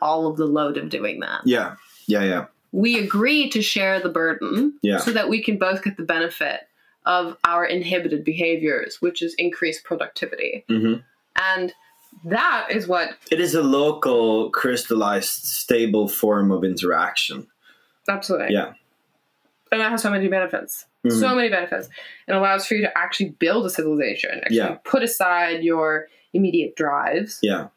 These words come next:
Speaker 1: so that you can think ahead.
Speaker 2: Mm.
Speaker 1: Create something, you know?
Speaker 2: Yeah.
Speaker 1: Something more than just satisfy your kind of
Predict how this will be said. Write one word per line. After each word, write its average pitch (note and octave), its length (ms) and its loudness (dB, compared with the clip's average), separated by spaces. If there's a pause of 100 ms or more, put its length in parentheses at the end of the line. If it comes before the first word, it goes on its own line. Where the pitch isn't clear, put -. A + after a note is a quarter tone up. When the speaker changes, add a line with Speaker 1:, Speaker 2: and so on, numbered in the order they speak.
(140)
Speaker 1:
so B3 180 -2
that B3+ 180 0
you A#3 80 -2
can G#3+ 380 0
think D#3 160 -2
ahead. B3+ 360 -2 (240)
Speaker 2:
Mm. - 260 2 (1000)
Speaker 1:
Create C4+ 280 0
something, D#3+ 440 -4 (380)
you G3 120 0
know? A#3 240 -2 (220)
Speaker 2:
Yeah. A3+ 100 4
Speaker 1:
Something A#3+ 240 2
more A3 240 2
than A3 100 -2
just F#3 160 -4
satisfy D#3+ 720 -2
your D#3+ 300 -2
kind D#3+ 180 -6
of E3 160 -6